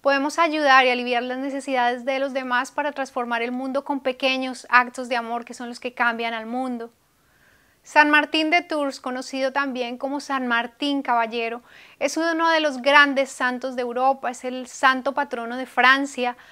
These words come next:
de la ciudad de Buenos Aires, de la Guardia Suiza, de los soldados y de los comerciantes.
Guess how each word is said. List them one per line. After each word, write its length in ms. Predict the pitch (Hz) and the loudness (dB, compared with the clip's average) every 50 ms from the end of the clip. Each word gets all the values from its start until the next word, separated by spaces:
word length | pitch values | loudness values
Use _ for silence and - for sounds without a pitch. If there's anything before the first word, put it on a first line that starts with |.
| - - _ _ - | -20 -20 _ _ 0
de 180 | 233 285 285 | 4 6 8
la 140 | 294 294 285 | 8 8 6
ciudad 320 | 277 - 277 269 262 262 | 4 4 4 6 6 6
de 60 | 254 262 | 6 6
Buenos 360 | 269 277 269 269 262 254 - | 4 0 -2 -4 -4 0 4
Aires, 540 | 254 262 269 277 269 262 254 269 262 240 233 | 6 6 6 6 4 0 -2 -2 -4 -2 0
de 100 | 262 262 | 2 4
la 140 | 269 262 | 4 4
Guardia 520 | 262 247 262 262 262 262 247 247 254 262 262 | 4 6 6 6 6 4 2 -2 -2 -2 -2
Suiza, 600 | 254 - - 277 285 285 269 - 254 240 240 - | -4 -6 -4 -4 -2 -2 -2 -2 0 0 0 -2
de 360 | - 220 220 220 226 269 277 | -6 -12 -6 0 2 4 4
los 180 | 269 269 277 277 | 4 2 -2 -4
soldados 720 | - 277 262 262 240 240 269 262 254 254 262 262 - - - _ | -4 -6 -6 -2 2 4 6 6 6 4 0 -4 -8 -14 -20 _
y 140 | - 269 269 | -8 -4 -2
de 120 | 277 269 254 | 0 0 0
los 200 | 247 240 240 - | -2 -4 -6 -8
comerciantes. 1000 | - 254 240 240 233 233 - - 254 247 247 254 254 247 240 240 233 226 - - | -8 -8 -6 -6 -8 -8 -6 -2 2 2 2 2 0 -4 -6 -6 -8 -8 -12 -20